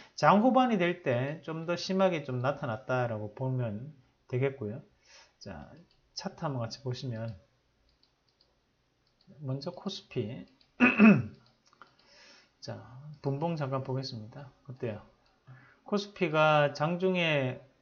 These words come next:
장초반부터 쭉 빠졌다가 다시 좀 올라왔다가 또 장 후반에 갑자기 또 빠져버렸죠. 아, 기간이 문제예요. 코스닥도 보면, 어, 장 초반에 좀 좋았던 것이 장중에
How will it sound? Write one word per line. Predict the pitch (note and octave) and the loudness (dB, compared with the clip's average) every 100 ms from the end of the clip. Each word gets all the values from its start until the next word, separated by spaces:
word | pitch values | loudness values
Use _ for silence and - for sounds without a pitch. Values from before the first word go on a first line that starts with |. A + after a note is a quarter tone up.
| _ | _
장초반부터 | - D3+ F#3 F3 F3+ F#3 D#3 | -4 -4 -2 -4 -2 -4 -4
쭉 | - C#3+ | -6 -8
빠졌다가 | - F3+ F3 - C3 C#3+ C3 - - | -2 -2 -2 -2 -2 -4 -8 -14 -6
다시 | D3+ D3 D#3 | -6 -4 -10
좀 | D3+ - F#3 | -8 -6 -4
올라왔다가 | F#3 G#3+ F3 B2 B2+ C#3 A2+ G2+ | -2 0 2 2 0 -2 -2 -8
또 | - - | -12 -6
장 | C#3+ E3 | -2 0
후반에 | F3+ F#3+ A3+ | 2 2 0
갑자기 | B2+ B2 C3 | -4 -6 -8
또 | B2 - | -8 -6
빠져버렸죠. | B2+ C3 A#2 G#2 F#2+ - C3 C3 _ _ _ _ _ _ _ _ _ _ | -4 -4 -6 -10 -14 -16 -16 -16 _ _ _ _ _ _ _ _ _ _
아, | - A#2 | -16 -16
기간이 | - D3 A#3 F#4+ | -10 0 2 4
문제예요. | G#3 C3 D3 C3 G2+ G#2 D3 D3 | 2 0 0 -2 -2 -8 -12 -10
코스닥도 | - D#3 G3 G3 E3+ | -8 0 2 2 -2
보면, | B2 A#2+ C3 B2+ - _ _ _ _ _ _ _ _ _ | -6 -4 -6 -8 -14 _ _ _ _ _ _ _ _ _
어, | - - - - _ _ | -20 -20 -20 -20 _ _
장 | - F#3+ G3+ | 0 2 2
초반에 | G#3+ G3+ G#3 G3 F3 D#3+ C#3+ C3 - | 2 4 4 4 4 2 0 -2 -10
좀 | D#3+ D3+ | -10 -2
좋았던 | E3 F3 - E3 D3+ | 0 0 0 -4 -2
것이 | C#3+ C#3+ E3 D#3+ D#3 | -2 -2 -4 -8 -8
장중에 | - D3 F3 E3+ F3 E3+ D#3+ D#3+ D3+ - | -2 -2 -2 -4 -4 -4 -4 -4 -6 -12